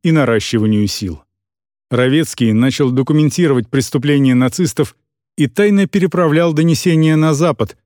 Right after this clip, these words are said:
чтобы подстегнуть союзников к активным действиям.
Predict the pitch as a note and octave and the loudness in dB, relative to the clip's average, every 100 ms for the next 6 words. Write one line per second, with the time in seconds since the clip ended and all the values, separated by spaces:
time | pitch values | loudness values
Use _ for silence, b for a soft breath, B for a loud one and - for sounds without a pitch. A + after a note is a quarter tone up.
0 | _ - - G#3 F#3 G3+ - G3+ - G#3 | _ -20 -4 -2 2 0 0 -4 -2 -2
1 | E3 D3 A#2 - B2 F3 E3+ F#3+ F#3 - | 2 2 0 0 0 0 0 0 -2 -6
2 | _ _ - G#3+ - C3 A2 A2+ G#2+ G#2+ | _ _ -4 -4 0 0 2 2 2 0
3 | F#2 - F#2 E2+ | -2 -8 -8 -8